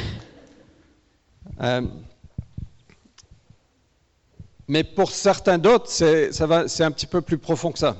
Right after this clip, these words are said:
Speaker 1: But for other people, it might be a bit more profound than that.
Speaker 2: Ta valeur est déterminée par combien tu es aimé
Speaker 1: Your va-, your value might be determined by how much you're loved
Speaker 2: par ceux qui sont autour de toi,
Speaker 1: by the people around you,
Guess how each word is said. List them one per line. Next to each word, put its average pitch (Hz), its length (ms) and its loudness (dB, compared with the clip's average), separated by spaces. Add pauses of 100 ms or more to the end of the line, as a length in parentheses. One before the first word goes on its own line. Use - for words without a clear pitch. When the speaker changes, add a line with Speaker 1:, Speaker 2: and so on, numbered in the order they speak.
(580)
Speaker 1:
But 226 160 -2
for 240 240 2
other 269 160 4
people, 226 300 4
it 190 100 0
might 208 200 -2
be 220 120 2
a 202 60 2
bit 202 360 -2
more 208 440 0 (220)
profound 214 460 -2
than 226 140 -6
that. 262 200 -4 (840)
Speaker 2:
Ta 143 120 2
valeur 156 380 4
est 151 60 2
déterminée 151 600 0
par 147 340 -2 (540)
combien 151 420 4
tu 143 240 -2
es 139 100 2
aimé 151 340 0 (460)
Speaker 1:
Your 233 120 4
va-, 220 260 2
your 208 200 2
value 226 340 2
might 202 320 0
be 196 240 0
determined 196 560 0
by 190 140 0
how 190 200 0
much - 240 -2
you're 185 120 -6
loved 190 500 -6
Speaker 2:
par - 160 -4
ceux 135 220 -2
qui - 140 -10
sont 117 180 -8
autour 113 260 -4
de 107 80 -4
toi, 101 280 -4
Speaker 1:
by 190 200 -4
the 190 200 -6
people 196 300 -4
around 185 340 -2
you, 247 200 -6